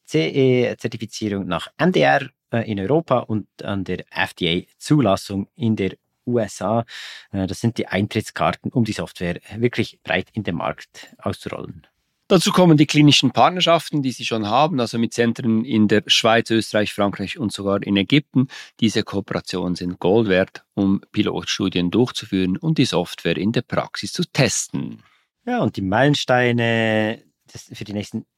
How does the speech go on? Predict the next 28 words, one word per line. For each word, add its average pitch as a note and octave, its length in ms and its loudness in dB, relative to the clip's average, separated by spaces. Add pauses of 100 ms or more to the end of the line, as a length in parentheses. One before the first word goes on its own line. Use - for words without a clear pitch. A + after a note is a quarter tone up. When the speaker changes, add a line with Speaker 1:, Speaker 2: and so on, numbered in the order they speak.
(120)
Speaker 1:
zwölf G2 260 -6
bis - 140 -10
achtzehn F2+ 260 -8
Monate C3 380 0
sind F#2 160 -6
eben D#2+ 100 -10
die D#2+ 140 -16
Zertifizierung E3+ 800 0 (260)
und C#3+ 380 -2 (400)
Abschlüsse A2 640 -4 (180)
mit A#2+ 240 -2 (100)
O G#2+ 240 4
E G#2 220 2
Ms D#2+ 320 -4
zur G#2+ 160 -2 (100)
Softwareintegration. - 1600 -2 (680)
Unterm D#3 260 4
Strich, - 520 0
mit - 140 -6
dem A#2 100 -2
frischen C3+ 300 -2
Kapital B2 560 0
baut A2 360 -2
Scanvio A#2+ 760 0
die - 160 -16
Brücke C3 480 -2
vom G#2+ 160 -6
Prototypen D#3 800 -6